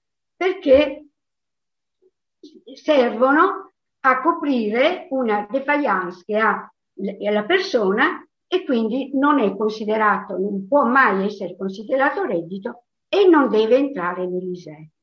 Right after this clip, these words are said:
Questa è un po' la diatriba. I comuni, specialmente quelli del Veneto,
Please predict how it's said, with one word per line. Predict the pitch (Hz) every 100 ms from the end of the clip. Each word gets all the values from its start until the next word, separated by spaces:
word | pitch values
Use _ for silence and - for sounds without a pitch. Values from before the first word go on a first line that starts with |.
| _ _ _ _ _ _ _ _ _ _ _ _ _ _ _ _ _ _ _ _ _
Questa | - 254 254 240 -
è | 233
un | 226 226
po' | 214
la | 214 202
diatriba. | 208 208 196 185 190 - -
I | 392 392
comuni, | 359 294 277 254 233 233
specialmente | 226 196 208 226 262 220
quelli | 190 208
del | 202 214
Veneto, | 190 175 190 190 247 359